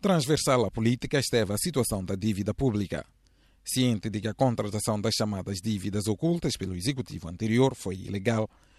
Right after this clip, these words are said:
o Parlamento determina a criação de uma comissão de inquérito para melhor se inteirar da situação. A criação da comissão era apoiada pelas três bancadas, mas a sua operacionalização veio dividir,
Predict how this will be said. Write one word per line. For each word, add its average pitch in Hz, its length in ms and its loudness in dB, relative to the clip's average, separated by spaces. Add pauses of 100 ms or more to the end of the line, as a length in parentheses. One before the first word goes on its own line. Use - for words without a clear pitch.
(180)
o 220 60 -4
Parlamento 120 560 2
determina 104 520 0
a 90 40 -8
criação 123 460 0
de 98 80 -6
uma 117 140 0
comissão 113 500 -2
de 92 100 -4
inquérito 117 540 2 (520)
para 196 160 4
melhor 107 360 2
se - 140 0
inteirar 104 500 0
da 104 100 -2
situação. 113 580 0 (720)
A 104 80 -2
criação 110 460 2
da 92 100 -6
comissão 120 480 2 (340)
era 226 160 6
apoiada 101 440 0
pelas 104 220 -4
três 104 240 -4
bancadas, 107 600 0 (440)
mas 208 180 4
a 165 60 4
sua 143 200 2
operacionalização 101 960 2
veio 92 320 -2
dividir, 110 480 0